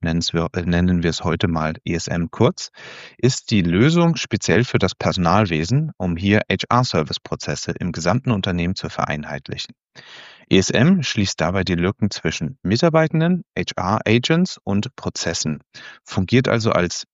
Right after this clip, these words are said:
zentrale Plattform für die Bearbeitung von Anfragen, die Steuerung von Serviceprozessen und die Ausrichtung der Abläufe an den Unternehmenszielen. Und dadurch wird das, äh, ähm, S A P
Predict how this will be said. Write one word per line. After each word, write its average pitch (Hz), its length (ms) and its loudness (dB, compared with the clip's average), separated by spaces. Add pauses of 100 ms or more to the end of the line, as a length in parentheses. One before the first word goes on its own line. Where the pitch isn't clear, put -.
(120)
zentrale 113 540 2
Plattform 101 680 -2
für - 160 -10
die 85 80 -4
Bearbeitung - 520 -4
von - 180 -10
Anfragen, 123 640 0 (480)
die - 60 -2
Steuerung 156 640 4
von - 200 -8
Serviceprozessen 131 1000 0 (420)
und 117 180 0
die - 140 -4
Ausrichtung 127 640 2
der - 140 -2
Abläufe 98 600 -2
an 85 100 -4
den 85 160 -4
Unternehmenszielen. 76 880 -8 (800)
Und 85 320 -2 (240)
dadurch 90 480 0
wird 131 340 2
das, 120 140 0
äh, 104 140 0 (100)
ähm, 98 340 4
S - 160 -4
A 95 60 -2
P 98 260 0